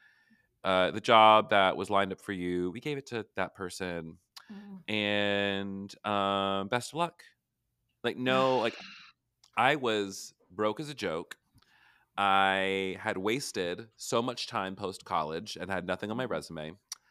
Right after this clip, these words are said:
Speaker 1: And so I moved to Atlanta with no money and no job, and I lived in
Speaker 2: Mm.
Speaker 1: a shit basement apartment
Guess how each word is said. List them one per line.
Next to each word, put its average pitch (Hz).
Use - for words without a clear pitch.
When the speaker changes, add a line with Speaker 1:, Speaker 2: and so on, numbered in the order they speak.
Speaker 1:
And 110
so 117
I 110
moved 110
to 160
Atlanta 98
with 85
no 90
money 107
and 85
no 101
job, 92
and 85
I 80
lived 85
in 87
Speaker 2:
Mm. -
Speaker 1:
a 82
shit -
basement 113
apartment 87